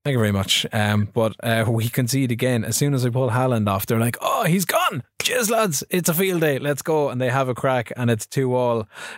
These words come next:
We have a chance with Ferran Torres up front. Torres gets the ball in the back of the net. Boom! V A R says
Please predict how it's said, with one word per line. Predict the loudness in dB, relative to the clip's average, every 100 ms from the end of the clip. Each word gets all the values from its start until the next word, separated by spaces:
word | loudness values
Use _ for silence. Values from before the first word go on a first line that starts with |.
| -4
We | 0
have | 0
a | 0
chance | 0 0 -2
with | 0
Ferran | 0 0 0
Torres | 0 0 0 0
up | 0
front. | 0 -2 -2
Torres | -2 0 0
gets | -4 -4
the | -2
ball | 0 0
in | 0
the | -2
back | 0 -2 0
of | 0
the | 0
net. | 0 -2 -6 -14 _ -2
Boom! | 2 2 0 -4 -2 -2
V | -2 -2 0 0 -4 -2
A | 0 2 0 -2 -2
R | 0 2 0
says | -2 0 2 2 0